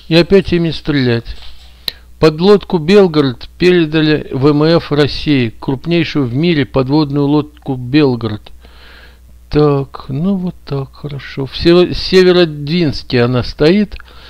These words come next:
а нос у нее во Владивостоке, а хвост в Северови-, Се-, в Северодвинске.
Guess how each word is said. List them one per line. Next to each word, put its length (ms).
а 140
нос 320
у 40
нее 200
во 100
Владивостоке, 920
а 80
хвост 580
в 60
Северови-, 760
Се-, 360
в 100
Северодвинске. 1120